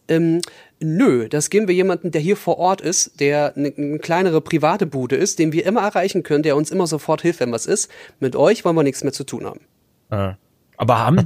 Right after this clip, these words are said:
Speaker 3: war das nicht die Geschichte, dass sie das noch, noch mal aufgemacht haben und dann daneben ihr eigenes Kabel noch mal reingelegt haben?
Speaker 2: Nee, das, das ist die Geschichte, die ich erzählen wollte. Die
Speaker 3: Ah.
Speaker 2: war von
Speaker 1: <laughs>
Speaker 2: Extra drei.
Speaker 1: Ja.
Speaker 2: Äh, das doppelt gelegte Glasfaserkabel, <coughs> äh, in Baden-Württemberg, in Karlsdorf war das.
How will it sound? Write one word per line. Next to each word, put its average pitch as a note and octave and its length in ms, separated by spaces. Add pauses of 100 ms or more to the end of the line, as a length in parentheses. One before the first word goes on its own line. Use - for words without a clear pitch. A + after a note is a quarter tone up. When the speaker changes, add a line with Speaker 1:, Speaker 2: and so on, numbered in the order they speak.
Speaker 3:
war A#2 100
das F3 140
nicht F3 160
die C#3+ 80
Geschichte, C#3+ 440
dass B2 200
sie A#2+ 60
das A2+ 180
noch, G#2 100
noch A#2 140
mal C#3+ 100
aufgemacht C3+ 540
haben D3+ 240
und B2+ 160
dann A#2 140
daneben A#2 460
ihr G#2 200
eigenes C3+ 320
Kabel D#3+ 260
noch D3 80
mal D3 80
reingelegt C#3+ 460
haben? E3+ 340 (600)
Speaker 2:
Nee, D3+ 180
das, F#3+ 400
das G3+ 180
ist A#3+ 160
die A#3 60
Geschichte, G#3+ 400
die F3+ 140
ich A3 120
erzählen C#3+ 460
wollte. A#2 360
Die D#3+ 180
Speaker 3:
Ah. F3+ 40
Speaker 2:
war F3+ 180
von D#3 460
Speaker 1:
<laughs> D3+ 140
Speaker 2:
Extra D3 480
drei. A#2+ 540 (340)
Speaker 1:
Ja. C3+ 240
Speaker 2:
Äh, C3 80
das B2+ 160
doppelt F3+ 280
gelegte E3+ 380
Glasfaserkabel, C3 1120
<coughs> - 40
äh, C#3+ 480
in D3 120
Baden-Württemberg, E3 840
in D3+ 160
Karlsdorf D3+ 680
war F#2 140
das. E2 160